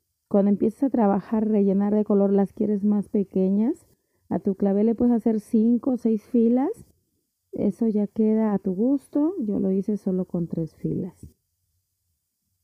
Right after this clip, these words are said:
Y así vamos a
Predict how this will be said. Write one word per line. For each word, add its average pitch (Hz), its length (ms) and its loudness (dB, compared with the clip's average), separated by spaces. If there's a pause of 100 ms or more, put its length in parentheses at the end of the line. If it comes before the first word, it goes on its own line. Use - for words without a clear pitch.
(1160)
Y 233 360 0
así 202 360 -2
vamos 190 560 -4 (100)
a 220 400 -2